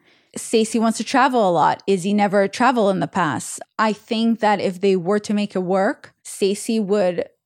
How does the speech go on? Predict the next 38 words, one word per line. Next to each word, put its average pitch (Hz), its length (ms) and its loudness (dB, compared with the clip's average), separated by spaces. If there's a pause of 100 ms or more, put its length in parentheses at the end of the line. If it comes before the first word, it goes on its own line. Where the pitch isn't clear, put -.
force, - 680 -2 (120)
subconsciously 220 1000 -2 (140)
being 190 240 -4
with 190 160 -6
Stacey, 175 680 -6
it - 80 -6
would 185 160 -4
force 185 340 -4
Izzy 180 340 -4
to - 140 -10
grow 180 360 -2
up 170 240 -2
very 175 400 -4
fast. 180 420 -4
Not 214 160 -2
in 254 120 4
the 247 60 2
way 214 200 2
that 175 400 -2 (560)
he's 214 240 -2
immature, 214 480 0
but 190 160 0
in 185 100 -4
a 185 80 -4
way 190 240 -2
that 170 320 -2
he 190 260 -8
will 185 200 -2
be 165 180 -8
going 180 400 -4
from 180 180 -8
twenty-nine 208 720 0
to - 120 -8
thirty-five 202 1120 -2
in 175 180 -6
a 175 60 -6
speed 214 760 -6 (300)
lightning 175 680 -2